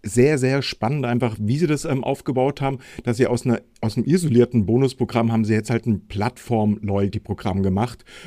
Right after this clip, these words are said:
ähm, und damit das ganze Check vierundzwanzig Ökosystem vorangetrieben wird. Natürlich haben sie wieder die, ähm, mit den Punkten, ähm, die klassischen psychologischen Effekte wie Goal Gradient Effekt, Loss Aversion, also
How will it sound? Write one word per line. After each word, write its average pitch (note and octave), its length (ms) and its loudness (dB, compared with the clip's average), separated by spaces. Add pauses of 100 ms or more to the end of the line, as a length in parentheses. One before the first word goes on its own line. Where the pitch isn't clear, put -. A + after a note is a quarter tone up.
(100)
ähm, G#2+ 220 0
und G#2+ 180 -4
damit A2+ 280 4
das G#2+ 120 -4
ganze A2 240 -2
Check - 240 -4
vierundzwanzig A2+ 560 -2
Ökosystem G#2 800 -2 (300)
vorangetrieben A2+ 760 2
wird. F2 220 -6 (520)
Natürlich F#3 360 4
haben C#3+ 140 2
sie C3+ 120 6
wieder B2+ 200 6
die, A#2+ 140 4
ähm, A2+ 440 2
mit A#2+ 140 2
den A#2 100 4
Punkten, D#3 720 2
ähm, B2 160 -6
die A2+ 80 -4
klassischen A#2+ 720 0 (320)
psychologischen C3 580 2
Effekte C3 560 2
wie A#2 160 4
Goal A#2+ 340 4
Gradient C#3 460 0
Effekt, B2 360 -2
Loss B2 260 0
Aversion, B2 480 0
also A2+ 240 2